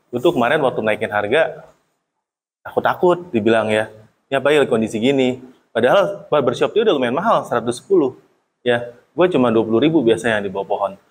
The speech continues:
Nah, <laughs> dia mau naik ke seratus dua puluh lima. Ya kan? Dia takut. Tapi dia waktu naik nggak pengaruh. Dia bilang nggak, malah omsetnya naik. Karena dia naikin harga.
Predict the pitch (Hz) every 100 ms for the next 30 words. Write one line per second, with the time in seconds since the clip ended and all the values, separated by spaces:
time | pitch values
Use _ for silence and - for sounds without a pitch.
0 | _ _ _ - 101 - - - - _
1 | _ 156 - - 233 - - - 196 453
2 | 135 233 240 208 208 - 180 170 160 165
3 | 170 175 185 220 185 147 - - - -
4 | - - - - - - 123 135 170 165
5 | - - 180 208 170 175 156 - - _
6 | _ _ _ - 160 302 320 330 202 196
7 | 311 180 156 135 117 233 - _ _ _
8 | _ _ _ _ _ _ _ _ _ _
9 | - 123 131 190 143 120 202 180 - _
10 | _ _ - 139 180 143 143 170 151 147
11 | - _ - 123 151 151 123 113 117 113
12 | 101